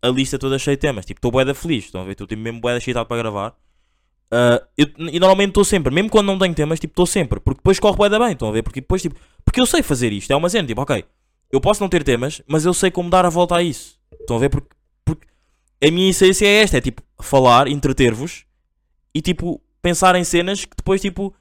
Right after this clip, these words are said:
vão dar, eh, a temas de conversas com pessoas fora do podcast, estão a ver? Portanto, isso é fixe.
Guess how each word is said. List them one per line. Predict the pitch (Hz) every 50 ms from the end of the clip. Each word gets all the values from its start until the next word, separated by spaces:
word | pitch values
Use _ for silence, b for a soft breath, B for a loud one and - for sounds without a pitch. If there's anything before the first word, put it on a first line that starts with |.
| _ _ _ _ _ _
vão | - 135 156 180
dar, | 180 190 190 185
eh, | 190 202 202 180 147 - _ _ _ _ _ -
a | 165 170
temas | 170 - _ - 190 190 190 190
de | - -
conversas | 196 185 175 196 196 185 - 202 202 196 -
com | - - 196 202 196 196 196 196 196 190
pessoas | - - 202 202 196
fora | - - 196 190
do | 190 185
podcast, | - 196 - - 175 151
estão | - - 101
a | 98
ver? | 104 110
Portanto, | - - 127 123
isso | 135 135 147
é | 143
fixe. | - 123 107 - - -